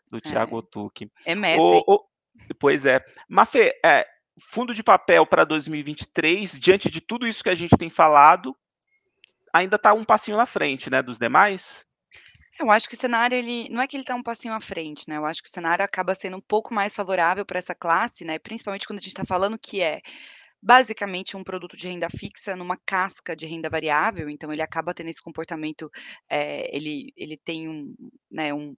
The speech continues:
Speaker 2: digamos que um comportamento mais favorável nesse cenário que a gente tá comentando aqui, então da, da pressão inflacionária persistente, né, e, e também de um cenário de taxa de juros em patamares mais elevados, então ele,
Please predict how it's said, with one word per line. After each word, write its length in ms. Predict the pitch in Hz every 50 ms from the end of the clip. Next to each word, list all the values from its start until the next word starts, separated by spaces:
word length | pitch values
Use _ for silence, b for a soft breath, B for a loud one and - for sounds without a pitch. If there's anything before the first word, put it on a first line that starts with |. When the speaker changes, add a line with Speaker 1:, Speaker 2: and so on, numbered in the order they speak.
| B B B B B B _
Speaker 2:
digamos 440 | - - 175 - 180 175 180 175 -
que 120 | _ -
um 40 | 175
comportamento 520 | 165 190 175 _ 180 165 196 175 170 - 190
mais 160 | 180 170 175
favorável 640 | - 180 160 175 175 160 156 160 180 220 226 202 185
nesse 220 | 165 160 165 -
cenário 420 | - 170 165 160 156 151 151 156
que 140 | 151 - -
a 40 | 165
gente 180 | 151 160 - -
tá 100 | 160 156
comentando 440 | - - 156 151 143 - 147 151
aqui, 200 | 151 _ - 160
então 220 | 160 151 - 147 147
da, 160 | 147 139 143 B B B B B B B
da 120 | _ 151 -
pressão 280 | _ 165 147 - 170
inflacionária 800 | 156 143 - 156 151 - - 147 151 151 160 175 175 165 156 147
persistente, 880 | _ - 156 - - 139 _ - 156 160 180 190 185 175 165 156 - - -
né, 300 | 156 156 156 147 139 139
e, 80 | 143 - - _
e 100 | 156 -
também 360 | - 160 156 151 156 160 160
de 120 | - 151
um 40 | 156
cenário 340 | 156 - 160 151 147 147 147
de 60 | -
taxa 260 | - 151 151 - 160
de 80 | 156 -
juros 320 | 151 151 156 156 151 _
em 100 | 156 151
patamares 460 | 143 _ 156 - 151 156 147 143 147 -
mais 220 | 156 147 147 147
elevados, 520 | 147 151 151 143 175 160 156 196 208 170 151
então 220 | 143 - 165 156
ele, 200 | 156 160 160 147